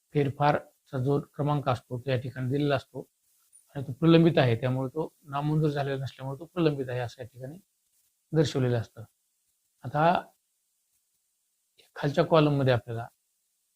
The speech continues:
या ठिकाणी शेवटचा फेरफार क्रमांक एकोणीस सोळा आणि त्याचा दिनांक जो आहे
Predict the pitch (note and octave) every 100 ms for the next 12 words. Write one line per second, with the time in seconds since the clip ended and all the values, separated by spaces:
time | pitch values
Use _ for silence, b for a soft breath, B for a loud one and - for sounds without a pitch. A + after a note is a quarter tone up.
0 | _ _ _ - C#3+ C3 C3+ C#3 C3+ D3+
1 | D3+ D3 C#3+ D3+ C#3 D3 C#3+ C#3 C3+ C3+
2 | - _ _ _ _ _ - D#3+ D#3+ -
3 | D#3+ D3+ - - D#3+ B2+ D3 D#3 _ _
4 | _ _ _ _ _ _ _ _ _ _
5 | _ _ - D3 E3 - - - D3+ D3
6 | B2+ D3+ D#3 D3 C3+ C#3 A2+